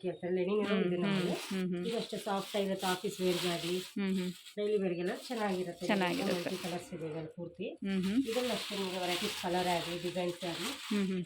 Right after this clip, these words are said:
Speaker 1: ತುಂಬಾ ಸಿಗತ್ತೆ. ನಾನು ನಿಮ್ಗೆಲ್ಲ just ಒಂದೊಂದು ಪೀಸ್ ತೋರಿಸ್ತಾ ಇದ್ದೀನಿ ಅಷ್ಟೇ ಮ್ಯಾಮ್.
Speaker 2: ಓಕೆ, ಓಕೆ. ಆ, ಮಾಡಿ.
Speaker 1: ಹಾ.
Speaker 2: ನೆಕ್ಸ್ಟ್ ಸ್ಯಾರಿ ಮ್ಯಾಮ್ ಇದು?
Speaker 1: ಹಾ, ನೆಕ್ಸ್ಟ್ ಬಂದು ಮ್ಯಾಮ್ ನಿಮ್ಗೆ ಇದು ಜಾರ್ಜೆಟ್ ಅಲ್ಲಿ ನಮ್ಮಲ್ಲಿ ನಾವು ಹೋಮ್, so, ಸಾರಿ.
Speaker 2: ಓನ್ ಆಗಿ ಮ್ಯಾನುಫ್ಯಾಕ್ಚರ್ ಮಾಡೋಂಥದ್ದು.
Speaker 1: ಹೌದು.
Speaker 2: ಹೇಳಿ,
Speaker 1: ಸಾರಿ,
Speaker 2: ಹೇಳಿ,
Speaker 1: ಕಟ್
Speaker 2: ಹೇಳಿ.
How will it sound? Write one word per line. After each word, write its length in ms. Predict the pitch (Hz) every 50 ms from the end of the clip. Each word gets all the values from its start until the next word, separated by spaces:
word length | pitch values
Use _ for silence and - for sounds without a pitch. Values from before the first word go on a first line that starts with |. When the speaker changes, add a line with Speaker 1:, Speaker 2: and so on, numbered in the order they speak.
| - -
Speaker 1:
ತುಂಬಾ 200 | 233 226 214 214
ಸಿಗತ್ತೆ. 440 | - 208 190 165 165 170 175 180 175
ನಾನು 120 | 175 185
ನಿಮ್ಗೆಲ್ಲ 320 | 190 196 196 196 208 208 202
just 200 | 202 202 - 202
ಒಂದೊಂದು 260 | 175 180 185 190 -
ಪೀಸ್ 180 | 214 220 220
ತೋರಿಸ್ತಾ 260 | - - 175 165 - -
ಇದ್ದೀನಿ 300 | - 160 151 160 160 160
ಅಷ್ಟೇ 240 | 160 160 - - 339
ಮ್ಯಾಮ್. 140 | - 302 - 190
Speaker 2:
ಓಕೆ, 300 | 180 - - - 170 165
ಓಕೆ. 280 | 170 170 - - - - - - - - - - - - - - - - _ _ _ - - - - - - - _ -
ಆ, 40 | - - - -
ಮಾಡಿ. 160 | 185 160 - - _ _ _ _ _ _ -
Speaker 1:
ಹಾ. 80 | 190 185 - - - - - - - - - - - _ _ _ _ _
Speaker 2:
ನೆಕ್ಸ್ಟ್ 240 | - 208 208 208 -
ಸ್ಯಾರಿ 200 | - 208 185 180
ಮ್ಯಾಮ್ 200 | 180 190 240 262 -
ಇದು? 120 | 202 170 220
Speaker 1:
ಹಾ, 100 | 302 262
ನೆಕ್ಸ್ಟ್ 260 | 226 226 226 - -
ಬಂದು 300 | 226 226 240 233 233 226
ಮ್ಯಾಮ್ 200 | 233 233 226 233
ನಿಮ್ಗೆ 240 | 226 226 220 226 226
ಇದು 160 | 214 196 233 202
ಜಾರ್ಜೆಟ್ 440 | - 196 185 185 185 185 214 208 202
ಅಲ್ಲಿ 140 | 190 190 185
ನಮ್ಮಲ್ಲಿ 440 | 185 180 180 185 202 208 220 226 226 226 220 220 220 - - - - - - - 196
ನಾವು 200 | 185 185 214 226 208
ಹೋಮ್, 220 | 202 208 208 - 359 - - 214 - - - - -
so, 60 | 202 185 180 180
ಸಾರಿ. 180 | - - 175 190
Speaker 2:
ಓನ್ 220 | 214 233 233 226
ಆಗಿ 220 | 220 214 196 202
ಮ್ಯಾನುಫ್ಯಾಕ್ಚರ್ 560 | 196 196 180 180 190 - 202 185 - - 185 175
ಮಾಡೋಂಥದ್ದು. 600 | 185 175 175 170 165 160 147 160 156 - 143 127
Speaker 1:
ಹೌದು. 560 | - - - _ - 185 170 160 147 156 175
Speaker 2:
ಹೇಳಿ, 220 | - - 262 254 262 - - - - - -
Speaker 1:
ಸಾರಿ, 140 | 202 202
Speaker 2:
ಹೇಳಿ, 400 | 202 190 190 - 233 294 359 370
Speaker 1:
ಕಟ್ 100 | - 247
Speaker 2:
ಹೇಳಿ. 200 | 226 220 208 185